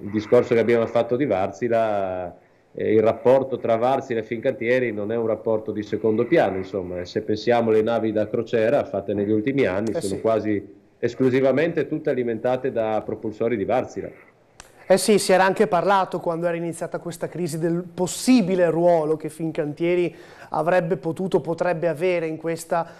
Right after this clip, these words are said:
Speaker 2: partita. Parliamo ovviamente di rapporti, situazioni immagino anche delicate da certi punti di vista, però insomma quel che ho visto è che al di là dei sindacati dei lavoratori anche la politica e comunque il mondo civile tutto, insomma, sembra che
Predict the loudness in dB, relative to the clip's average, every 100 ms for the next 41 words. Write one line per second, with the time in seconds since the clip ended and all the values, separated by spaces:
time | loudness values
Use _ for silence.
0 | -20 -4 -4 -2 -4 0 0 -2 0 0
1 | 4 2 4 2 2 2 0 0 -2 0
2 | 2 2 -2 -8 -8 -6 -2 -2 -2 -2
3 | 0 0 2 0 0 -2 -2 -2 -4 -2
4 | 0 0 -2 -4 -4 -4 -6 -6 -6 -4
5 | -4 -4 -4 -2 2 4 4 2 2 -4
6 | -18 -20 -2 2 4 4 2 0 -2 0
7 | 2 2 0 -2 -2 -2 -4 -8 -18 -12
8 | -6 -2 0 0 0 -4 -4 -2 -2 -4
9 | -2 0 0 -2 -4 -2 0 0 -2 -6
10 | -6 -6 -4 -4 -4 -4 -4 -2 0 0
11 | 0 -2 -6 -6 -6 -2 -2 -2 0 2
12 | 0 -2 0 0 2 2 0 -4 -6 -2
13 | -2 0 -2 -4 -2 2 2 2 -4 -4
14 | -4 -6 -4 -2 0 0 0 -2